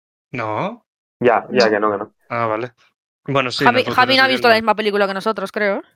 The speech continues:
Speaker 2: No.
Speaker 1: <laughs> Ya.
Speaker 2: Yo jugué al videojuego, era una mierda.
Speaker 3: Ah, guau.
Speaker 1: <laughs>
Speaker 3: Luego, que no sean de Disney, me gustaría resaltar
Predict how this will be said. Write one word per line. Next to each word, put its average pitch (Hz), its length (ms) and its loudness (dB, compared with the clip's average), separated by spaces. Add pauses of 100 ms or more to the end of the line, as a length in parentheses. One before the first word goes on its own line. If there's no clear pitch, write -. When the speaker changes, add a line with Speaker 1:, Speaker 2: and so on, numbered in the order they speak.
Speaker 2:
No. - 100 0
Speaker 1:
<laughs> 139 120 0
Ya. 131 180 2 (580)
Speaker 2:
Yo 143 200 4
jugué 165 240 6
al 156 100 4
videojuego, 120 640 4 (160)
era 135 180 2
una 110 140 -2
mierda. 113 560 2
Speaker 3:
Ah, 214 460 0
guau. 185 200 -6 (180)
Speaker 1:
<laughs> - 480 -8 (300)
Speaker 3:
Luego, 302 380 6
que 254 120 0
no 254 100 0
sean 370 160 4
de 349 100 4
Disney, 349 460 -2
me 247 120 -4
gustaría 254 880 4
resaltar 302 580 2